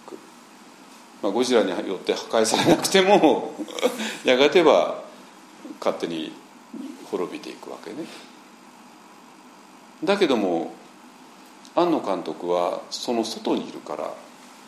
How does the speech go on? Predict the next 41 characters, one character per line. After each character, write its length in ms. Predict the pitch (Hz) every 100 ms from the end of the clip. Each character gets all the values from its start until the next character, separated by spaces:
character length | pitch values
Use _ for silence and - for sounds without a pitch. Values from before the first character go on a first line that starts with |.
| - - - - - - - - -
関 220 | - 120
係 140 | 120 117
な 120 | 135
い 60 | 80
ん 60 |
で 80 | -
す 160 | - -
よ。 60 | - - - - - - - - - - - - - - - - - - - - - - - - - - - -
そ 100 | -
し 60 | 139
て 180 | - 156
皆 220 | 135 165
さ 180 | 165 120
ん 80 | 85
も 140 | 71
関 220 | - 87
係 200 | 82 82 76
な 140 | 92
い 40 | -
の 60 |
ね。 180 | - - - - - - - - - - - - - - - - - - - - - - -
で 80 | 78
す 100 | -
か 100 | 80
ら、 60 | - - - - - - -
我 160 | 117
々 280 | 151 156 160
の 140 | 147 131
致 280 | - 147
命 120 | 170 170
的 260 | 170 170
な 400 | 165 147 117 - - - - - -
勘 260 | - 127 120
違 60 | 131
い 240 | 113 92
っ 20 | 87
て 260 | - 87
い 120 | 85 95
う 140 | 92
の 160 | 92 113
は、 420 | 139 98 80